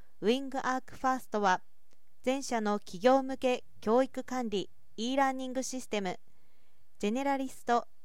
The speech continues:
エルエムに、後者のビーアイダッシュボード、モーションボードを連携させたデータ分析機能を開発しました。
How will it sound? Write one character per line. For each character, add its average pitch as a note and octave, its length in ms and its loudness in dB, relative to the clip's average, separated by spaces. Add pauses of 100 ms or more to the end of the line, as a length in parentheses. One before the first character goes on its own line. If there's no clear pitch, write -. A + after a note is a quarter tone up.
エ F#3+ 100 -2
ル A#3 100 4
エ C4 120 2
ム A#3 120 2
に、 F#3 220 -2 (720)
後 C4 180 6
者 A#3 180 -2
の G3 140 -2
ビ A3 240 -4
ー C4+ 80 2
ア C4 60 2
イ C4 80 -4
ダ B3+ 80 0
ッ B3 40 -2
シ - 140 -4
ュ A#3 40 -2
ボ B3 180 4
ー - 20 2
ド、 F#3+ 240 2 (480)
モ G#3+ 160 4
ー C#4 60 4
シ - 120 -2
ョ C#4+ 60 2
ン C4+ 100 -4
ボ C#4 200 8
ー - 20 4
ド A#3 160 4
を G#3+ 80 4
連 G3 260 0
携 A3+ 180 -2
さ A3 120 -4
せ A3 140 -4
た G#3 240 2 (320)
デ A3+ 160 6
ー C4+ 40 -2
タ C#4+ 140 2
分 C4+ 160 0
析 C4+ 320 -4
機 C#4+ 140 -6
能 B3 240 4
を G3 260 6
開 G3+ 240 -4
発 A3 260 -6
し G#3 100 -6
ま G#3+ 120 0
し - 80 -8
た。 F3 220 -2